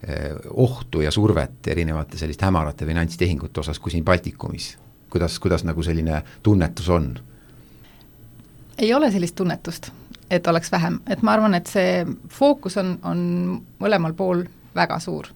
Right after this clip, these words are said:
Speaker 2: Et me lihtsalt oleme siin kahjuks, äh, olnud ebameeldivalt, äh, pildil, ähm, Baltikumis ja, ja Eestis.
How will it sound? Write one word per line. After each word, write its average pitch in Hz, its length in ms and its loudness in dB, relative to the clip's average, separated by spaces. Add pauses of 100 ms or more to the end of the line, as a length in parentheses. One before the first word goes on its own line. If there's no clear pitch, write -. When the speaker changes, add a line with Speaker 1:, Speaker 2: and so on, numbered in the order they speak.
(100)
Speaker 2:
Et - 160 -4
me 208 80 2
lihtsalt 185 240 -4
oleme 180 260 2
siin 180 240 -2
kahjuks, 190 440 -4 (100)
äh, 175 80 -2 (140)
olnud 180 500 -2 (240)
ebameeldivalt, 180 800 -2
äh, 180 460 -4 (100)
pildil, 285 400 4 (640)
ähm, 190 480 -4
Baltikumis 185 640 0
ja, 170 160 2
ja 180 240 0
Eestis. 180 460 -4